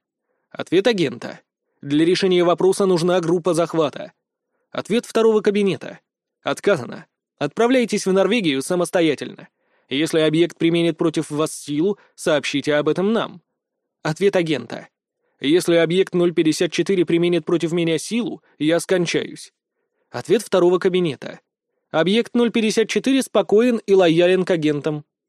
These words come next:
Ответ агента. Уволен по собственной инициативе. Дополнение номер пять.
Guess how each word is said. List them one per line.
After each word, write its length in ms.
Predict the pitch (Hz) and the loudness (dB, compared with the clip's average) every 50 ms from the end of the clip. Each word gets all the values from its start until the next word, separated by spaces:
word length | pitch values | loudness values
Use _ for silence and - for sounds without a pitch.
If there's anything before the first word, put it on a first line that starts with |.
| _ _ _ _ | _ _ _ _
Ответ 340 | - 160 160 156 175 208 202 | -6 -6 -2 0 2 2 2
агента. 540 | 220 196 151 151 135 120 117 - - - - _ _ _ _ _ _ _ _ _ - | 2 0 0 0 -2 -2 -6 -12 -12 -14 -14 _ _ _ _ _ _ _ _ _ 2
Уволен 520 | - 165 156 151 160 190 202 196 196 196 | 4 4 6 6 8 8 8 8 6 4
по 140 | 156 202 175 | 4 2 0
собственной 580 | - - 165 147 - - 151 156 151 151 156 160 | 2 2 0 -2 -2 -2 -2 0 0 0 -2 -2
инициативе. 840 | - 165 151 151 143 - 160 147 143 135 - 135 120 - - 92 _ _ _ _ _ _ _ _ _ _ _ _ _ _ _ _ - | -2 -2 -2 -2 -2 -2 -2 -2 -2 -2 -4 -6 -10 -10 -12 -18 _ _ _ _ _ _ _ _ _ _ _ _ _ _ _ _ -6
Дополнение 520 | 139 147 - 190 208 247 294 294 269 254 | -4 0 2 4 4 4 4 4 4 4
номер 280 | 240 233 233 226 220 202 | 4 4 4 4 2 2
пять. 340 | - - 127 - - - | 0 -2 -4 -4 -6 -16